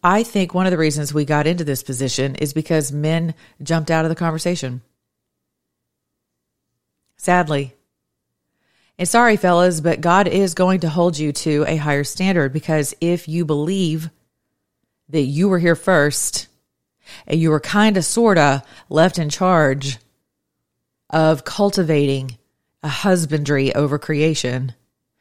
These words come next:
in care and nurture and love and respect for life, there's no way you're getting out of this conversation without accountability.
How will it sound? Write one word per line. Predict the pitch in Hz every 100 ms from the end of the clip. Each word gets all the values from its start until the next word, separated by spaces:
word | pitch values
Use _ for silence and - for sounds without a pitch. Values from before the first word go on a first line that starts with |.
| _ _
in | - 156
care | - 190 185 143 127
and | - 135
nurture | 156 170 - 139
and | - 131
love | 139 151 139 123 123 - _ _ _ -
and | 147
respect | 143 - 160 156
for | - 147
life, | 147 143 131 - - - _ _ _ _ _ _ _ _ _ _ -
there's | 151 135
no | 170 185
way | 180
you're | 160 160
getting | 147 143
out | 143
of |
this | 143 -
conversation | 151 135 - 147 - 147
without | 135 135
accountability. | 127 135 131 131 120 110